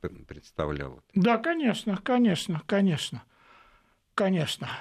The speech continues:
Speaker 2: Ну, э, отвечая на ваш вопрос, конечно, э, это, эм, как бы очень разная партия. Во-, вообще, м,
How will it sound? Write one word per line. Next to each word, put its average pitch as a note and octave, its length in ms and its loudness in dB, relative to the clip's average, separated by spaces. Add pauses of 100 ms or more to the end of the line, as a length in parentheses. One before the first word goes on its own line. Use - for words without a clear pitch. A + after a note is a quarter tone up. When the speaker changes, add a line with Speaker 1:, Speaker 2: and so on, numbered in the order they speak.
(140)
Speaker 2:
Ну, C#4+ 400 2
э, G#3 460 2
отвечая C4 440 0
на B3 160 4
ваш A3+ 220 2
вопрос, B3+ 640 2
конечно, A#3+ 720 0
э, F#3+ 300 2
это, A3 400 2
эм, F3 680 0
как F3+ 180 0
бы F#3 140 4
очень A3 500 4 (380)
разная D3 640 0 (160)
партия. D3 500 -4
Во-, F3+ 240 0
вообще, G#3 640 0
м, F3 920 0